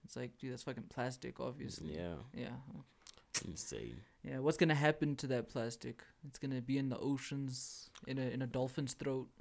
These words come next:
Speaker 2: Yeah, dude.
Speaker 1: Yeah.
Speaker 2: You must watch Seaspiracy. Have you watched it?
Speaker 1: Seaspiracy?
Speaker 2: Yeah.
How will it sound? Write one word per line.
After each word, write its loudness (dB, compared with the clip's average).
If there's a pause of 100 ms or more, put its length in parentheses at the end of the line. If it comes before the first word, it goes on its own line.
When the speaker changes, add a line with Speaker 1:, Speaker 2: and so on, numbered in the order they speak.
(240)
Speaker 2:
Yeah, 2
dude. 0 (120)
Speaker 1:
Yeah. -4 (380)
Speaker 2:
You -4
must -2
watch 2
Seaspiracy. 0 (340)
Have 6
you 6
watched 0
it? 0
Speaker 1:
Seaspiracy? 0 (100)
Speaker 2:
Yeah. -14